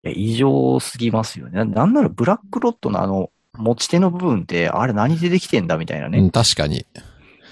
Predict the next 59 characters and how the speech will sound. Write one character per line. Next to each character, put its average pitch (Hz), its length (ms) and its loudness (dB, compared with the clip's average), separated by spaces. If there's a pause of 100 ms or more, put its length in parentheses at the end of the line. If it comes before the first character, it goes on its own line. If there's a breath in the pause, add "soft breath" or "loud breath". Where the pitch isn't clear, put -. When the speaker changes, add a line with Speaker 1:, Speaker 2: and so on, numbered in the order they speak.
(200 soft breath)
Speaker 2:
だ 185 80 2
っ - 20 0
て - 160 -2
あ - 80 -4
れ 139 80 2
相 180 320 6
当 233 300 6
な 220 80 6
高 220 320 8
度 131 100 6
が 101 140 4
な 92 120 6
い 90 100 4
と 76 100 0
お - 20 -2
か - 140 -2
し - 140 2
い - 20 4
で 80 60 0
す - 140 -4
よ。 - 80 -8 (600)
Speaker 1:
う - 80 -6
ん。 156 380 -8
Speaker 2:
あ 117 80 0
れ、 110 60 4
鎧 131 300 6
の 190 80 6
魔 196 120 6
剣 214 220 4
と 254 100 0
か 156 100 6
と - 160 2
同 135 180 6
じ 139 100 2
金 147 200 4
属 160 180 4
な 156 80 8
ん 156 80 8
じ 139 80 4
ゃ 82 60 4
な 73 60 -2
い - 20 0
で 104 60 -2
す - 60 -10
か？ - 200 -12 (1900)
Speaker 1:
い - 60 -8
や 107 300 0
ー 110 40 2
ね。 92 160 6
Speaker 2:
伸 90 140 6
び 85 60 4
る 71 100 0
し、 - 60 0
Speaker 1:
そ - 120 0
う、 85 40 2
Speaker 2:
伸 85 140 4
び 85 120 4
る 65 100 0
し。 - 180 -2